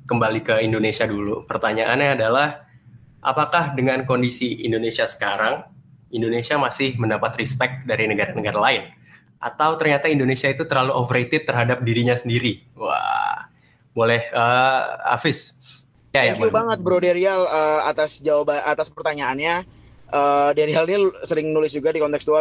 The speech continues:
Speaker 2: dan gue beberapa kali ngobrol, eh, lewat chat sama dia. Oke, jadi, em, yang bisa gue bilang adalah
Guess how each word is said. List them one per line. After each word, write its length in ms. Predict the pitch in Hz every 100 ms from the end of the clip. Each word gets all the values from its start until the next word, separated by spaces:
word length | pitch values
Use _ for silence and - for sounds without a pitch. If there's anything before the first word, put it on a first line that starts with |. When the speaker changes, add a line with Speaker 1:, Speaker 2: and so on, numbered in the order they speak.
| 147
Speaker 2:
dan 80 |
gue 80 | 143
beberapa 240 | 151 135 127
kali 160 | 120 143
ngobrol, 400 | 143 120 135 139
eh, 400 | 123 127 120 123
lewat 240 | 123 120
chat 160 | - 131
sama 180 | 135 123
dia. 380 | 107 104 127 147 - - - - - -
Oke, 320 | 165 - 156
jadi, 400 | 139 190 294 254 - - - - -
em, 560 | 190 190 185 190 190 196 - - -
yang 300 | 180 185 185
bisa 240 | 185 180
gue 160 | 165 170
bilang 340 | 165 190 262 254
adalah 480 | 165 147 131 139